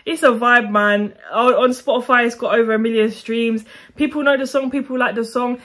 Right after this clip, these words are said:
It is a specific vibe. I feel like with Tenny, it always is. Just 'cause of her voice and the way that she collabs with people.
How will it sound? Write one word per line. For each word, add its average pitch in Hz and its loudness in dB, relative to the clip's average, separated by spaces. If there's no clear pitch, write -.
It 202 -2
is 320 0
a 359 -2
specific 269 -8
vibe. 208 0
I 214 -2
feel 294 -6
like 226 0
with 214 -2
Tenny, 220 -2
it - -6
always 202 -2
is. 254 -4
Just 262 -2
'cause 302 -2
of 285 -2
her 254 0
voice 220 -2
and 214 -2
the 202 0
way 202 -2
that 196 -4
she 196 -8
collabs 202 -4
with 190 -8
people. 208 -4